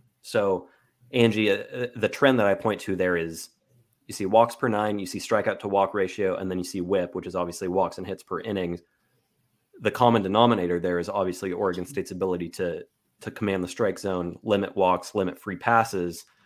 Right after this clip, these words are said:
uh, and, and obviously that, you know, that shows up in the hit by pitch as well. So, um, Angie,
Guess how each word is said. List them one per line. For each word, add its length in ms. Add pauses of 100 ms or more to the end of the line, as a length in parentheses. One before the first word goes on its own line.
(240)
uh, 340
and, 260
and 140
obviously 420
that, 260 (240)
you 60
know, 120
that 180
shows 280
up 160
in 80
the 100
hit 180
by 100
pitch 280
as 120
well. 280
So, 340 (460)
um, 260
Angie, 380